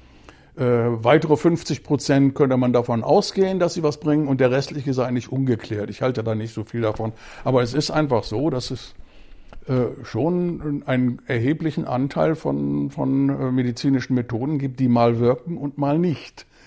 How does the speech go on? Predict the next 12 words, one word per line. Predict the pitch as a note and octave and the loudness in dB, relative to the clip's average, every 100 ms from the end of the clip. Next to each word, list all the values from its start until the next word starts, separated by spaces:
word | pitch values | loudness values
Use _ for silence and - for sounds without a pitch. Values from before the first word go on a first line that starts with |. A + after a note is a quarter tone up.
| - - - | -20 -18 -4
Nicht? | C#3+ C#3 | -4 -2
Das | A#2+ | -4
ist, | D3 - | -4 -6
äh, | - A#2+ | -2 -2
zum | C#3+ | 2
Beispiel | C#3+ C#3+ | 2 2
ist | C3+ | 0
das | C3+ - | -2 0
ein, | C3 B2+ | 0 0
ein | C3 B2 | -2 -4
großer | A2+ D3 D#3+ | -2 -2 -2
Punkt | C#3 C3+ D3 F#3 - | -2 -2 -2 -2 -8